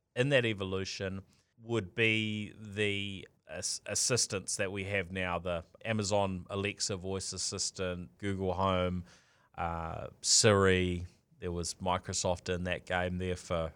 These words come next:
for a little while, off, off to an edge, but turned in a, in a different direction with how they use voice now. Quite a key part of it because it, you know, opened up the technology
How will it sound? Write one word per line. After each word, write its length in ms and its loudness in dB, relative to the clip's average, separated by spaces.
for 200 0
a 40 4
little 320 2
while, 320 4
off, 180 0
off 240 0
to 160 -6
an 120 -4
edge, 280 -6
but 240 -6
turned 320 -4
in 100 -2
a, 160 -4
in 80 0
a 80 6
different 360 0
direction 440 -2
with 140 -6
how 160 -2
they 80 -6
use 240 -4
voice 420 -6
now. 280 -6
Quite 240 12
a 20 8
key 240 2
part 320 6
of 80 2
it 180 -2
because 360 -4
it, 180 0
you 120 -6
know, 180 0
opened 380 6
up 180 2
the 80 -8
technology 920 -4